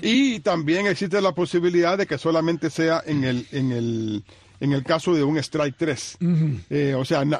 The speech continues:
Speaker 1: nadie puede argumentar el primer strike porque se
Speaker 2: Correcto.
Speaker 1: supone que pitcher o catcher tiene bajas oportunidades de, de batear o de, de ponchar. Eh, pero un strike tres con dos en base, en la carrera del empate en base,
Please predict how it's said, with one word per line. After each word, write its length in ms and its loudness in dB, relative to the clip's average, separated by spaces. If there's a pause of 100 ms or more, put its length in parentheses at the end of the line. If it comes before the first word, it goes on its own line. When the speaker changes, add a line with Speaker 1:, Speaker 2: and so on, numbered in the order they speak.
Speaker 1:
nadie 380 2
puede 260 2
argumentar 600 0
el 80 2
primer 280 0
strike 400 -2
porque 220 -6
se 100 -2
Speaker 2:
Correcto. 200 -2
Speaker 1:
supone 220 0
que 200 0
pitcher 360 0
o 60 2
catcher 380 -2
tiene 260 0
bajas 240 0
oportunidades 720 -2
de, 200 -4 (300)
de 140 -2
batear 440 0
o 240 0
de, 220 0
de 80 -2
ponchar. 460 -2 (580)
Eh, 260 0
pero 220 4
un 120 2
strike 420 0
tres 360 -2
con 260 -2
dos 200 0
en 140 0
base, 420 -2 (200)
en 100 -2
la 100 0
carrera 460 0
del 160 2
empate 400 0
en 120 0
base, 420 0